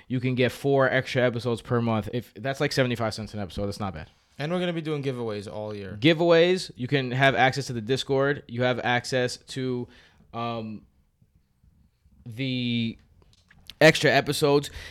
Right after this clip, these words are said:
Speaker 1: If you, uh, go an, a higher tier up than that, you have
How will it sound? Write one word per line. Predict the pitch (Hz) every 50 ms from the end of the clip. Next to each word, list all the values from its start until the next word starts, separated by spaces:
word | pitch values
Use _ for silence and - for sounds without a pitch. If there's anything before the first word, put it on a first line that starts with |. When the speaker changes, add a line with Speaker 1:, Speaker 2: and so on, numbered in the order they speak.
| -
Speaker 1:
If | - 143 139 143
you, | 151 156 - - -
uh, | 117 131 135
go | 127 160 160 175 151 - - - -
an, | 127 135 131 - _
a | - 120 127
higher | - - 160 147 156 165 165 170 165
tier | 165 - - 175 160 160 165 160 -
up | 139 151 160 - - - - -
than | - 143 156 160 160
that, | 160 170 185 180 - - - - - _
you | - 120 139
have | 135 131 127 123 107